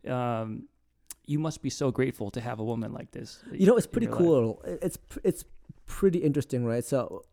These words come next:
Speaker 2: w-, w-, when, when I think about what happened, and I didn't, I didn't necessarily know all the stuff that was happening outside until w-, really weeks or a month later that I was able to understand the s-, the, the scale of what had to go right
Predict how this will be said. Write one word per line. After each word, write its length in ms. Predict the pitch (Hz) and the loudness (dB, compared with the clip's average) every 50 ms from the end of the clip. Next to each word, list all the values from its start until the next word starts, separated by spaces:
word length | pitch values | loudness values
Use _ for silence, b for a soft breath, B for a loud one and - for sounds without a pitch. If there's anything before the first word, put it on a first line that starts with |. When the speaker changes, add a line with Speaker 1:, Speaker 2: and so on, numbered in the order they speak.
| _ _ | _ _
Speaker 2:
w-, 140 | - 160 160 | -2 -2 0
w-, 160 | 156 156 156 156 | 2 0 0 2
when, 220 | 151 143 131 143 139 | 2 4 4 6 6
when 100 | 135 139 | 4 4
I 60 | 135 | 2
think 260 | - - 151 156 - | 2 2 0 0 0
about 300 | 147 117 113 101 101 104 | 0 0 0 0 0 0
what 120 | 101 104 87 | 0 -2 -2
happened, 460 | 95 98 98 - - 95 85 80 80 - _ _ _ _ _ _ _ _ _ - | 0 -2 -4 -4 -4 -6 -6 -8 -10 -16 _ _ _ _ _ _ _ _ _ -2
and 120 | 123 120 127 | -2 0 6
I 100 | - 175 | 10 10
didn't, 260 | 185 185 151 147 151 - | 10 10 8 4 2 2
I 140 | 143 147 151 | 4 4 4
didn't 160 | 135 143 127 | 4 4 2
necessarily 420 | 127 131 - - - 131 120 113 107 | 2 0 2 2 2 2 2 4 2
know 300 | 104 104 107 107 107 110 | 2 2 2 2 0 0
all 220 | - 104 107 110 | 0 -2 -2 -2
the 80 | 107 107 | -2 -4
stuff 240 | - - 120 107 - | -4 -6 -8 -8 -6
that 80 | 104 | -6
was 140 | 101 101 - | -6 -4 -4
happening 360 | - 107 104 - 92 101 104 | -4 -4 -2 -2 -2 -2 -2
outside 440 | - 95 101 - - 101 98 107 101 | -2 -4 -6 -6 -4 -4 -2 -2 0
until 440 | 104 98 - 110 101 95 95 92 - _ _ _ _ 131 117 - - | -2 -2 -2 -4 -4 -4 -6 -8 -12 _ _ _ _ -20 -20 -16 -12
w-, 180 | 127 127 120 135 | -10 -10 -10 -4
really 320 | 135 143 185 202 131 113 110 | 2 4 4 4 4 2 -2
weeks 440 | 101 90 92 120 139 151 - - 127 | -2 -2 2 2 2 2 2 -2 0
or 60 | 110 | 0
a 40 | 104 | 2
month 300 | 104 113 120 113 - 98 | 2 2 0 0 -2 0
later 380 | 104 117 127 113 98 95 90 - - _ _ _ _ _ _ _ _ - | 2 2 2 2 0 -4 -6 -12 -20 _ _ _ _ _ _ _ _ -8
that 100 | - 117 | -4 -2
I 40 | 120 | 0
was 60 | 127 | 0
able 120 | 123 113 110 | 0 0 -2
to 100 | 120 117 | -2 -2
understand 500 | 123 113 104 - - 123 120 117 110 - - _ _ _ - | -2 -2 -2 -4 -4 -2 0 0 -2 -4 -8 _ _ _ -10
the 120 | 98 110 | -8 -8
s-, 160 | 104 - - - _ | -8 -8 -12 -8 _
the, 120 | 123 110 131 135 | -6 -6 -6 -6
the 140 | 110 120 110 | -4 -4 -4
scale 640 | - - - - - 123 127 147 160 135 110 98 98 - | -4 -6 -10 -4 0 4 6 8 8 6 6 2 -2 -4
of 140 | 113 101 | -6 -4
what 160 | 98 120 113 - | -2 -2 -4 -4
had 360 | - - 127 127 127 - - | -4 -4 -2 -2 -2 -2 -4
to 80 | - | -6
go 260 | 113 110 123 120 113 113 | -4 0 0 2 2 2
right 460 | 107 104 117 127 117 104 - - - | 0 0 0 0 0 -2 -2 -8 -18